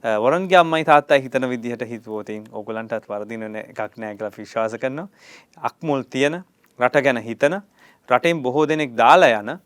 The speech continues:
රටට ගියාට පස්සේ අමතක කරන, හැබැයි කොහොම හරි නෑ, අපි ඇමරිකාවේ තමයි ඉන්නේ. නමුත් අපි සිංහලත් ඉගෙනගෙන, අපේ කමත් තියාගෙන, අ, අපි මේ ගමන යන්න ඕන කියලා හිතනවා නම්, මොකද ඉන්දියාව හිතන්නේ අද එහෙමයි.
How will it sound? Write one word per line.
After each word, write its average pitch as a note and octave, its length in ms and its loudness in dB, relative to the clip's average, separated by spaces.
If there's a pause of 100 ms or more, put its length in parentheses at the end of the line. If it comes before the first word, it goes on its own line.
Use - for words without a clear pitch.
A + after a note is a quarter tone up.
(160)
රටට C#3+ 280 -4
ගියාට C3+ 400 2
පස්සේ F3 520 0 (100)
අමතක G#3 420 2
කරන, A#2 360 -2 (520)
හැබැයි F3 320 4
කොහොම F#3+ 320 -4
හරි F3 180 0
නෑ, E3 120 -2
අපි D3+ 200 -2
ඇමරිකාවේ D#3+ 640 2
තමයි C3+ 280 0
ඉන්නේ. D#3+ 160 -6
නමුත් D#3 320 -4
අපි D3 240 -4
සිංහලත් F3 600 -2
ඉගෙනගෙන, A2+ 440 -4 (180)
අපේ F3 260 -2
කමත් E3+ 340 -2
තියාගෙන, A#2 480 2 (600)
අ, A2 300 -2
අපි D3 160 -4
මේ E3+ 140 -2
ගමන D3 240 4
යන්න D#3 300 2
ඕන A#2 240 2
කියලා A#2 220 -4
හිතනවා A#2 440 -2
නම්, C#3 220 -8
මොකද D3 220 -4 (100)
ඉන්දියාව F3 540 6
හිතන්නේ A2 420 -4
අද G2+ 100 -10
එහෙමයි. G#2 360 -8